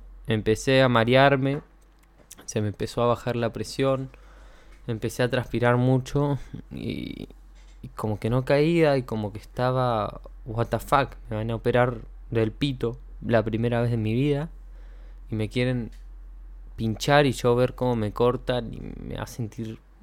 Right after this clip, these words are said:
muy mal y me mareo y no me gustan esas cosas y me, se, me impresiona mucho". Eh, y totalmente, le digo,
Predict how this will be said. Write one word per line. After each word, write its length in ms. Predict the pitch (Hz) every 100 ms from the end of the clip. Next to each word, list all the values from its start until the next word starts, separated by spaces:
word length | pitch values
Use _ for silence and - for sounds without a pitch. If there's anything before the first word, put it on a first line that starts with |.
| - - - -
muy 340 | - 127 127 127
mal 320 | 143 156 156
y 80 | 110
me 180 | 107
mareo 360 | 104 107 139 147
y 60 | 120
no 100 | 117
me 120 | 123
gustan 360 | 147 - 113
esas 240 | 110 - -
cosas 360 | 117 107 110
y 60 | 110
me, 120 | 101
se, 640 | 98 - - - - 107 101 -
me 180 | 110 110
impresiona 440 | 101 - 143 147
mucho". 400 | 160 156 - 101 - - - - - - - - - -
Eh, 500 | 127 117 110 104 107
y 40 | 104
totalmente, 1000 | - 107 127 127 127 127 127 127 139
le 120 | 113 107
digo, 400 | 110 107 110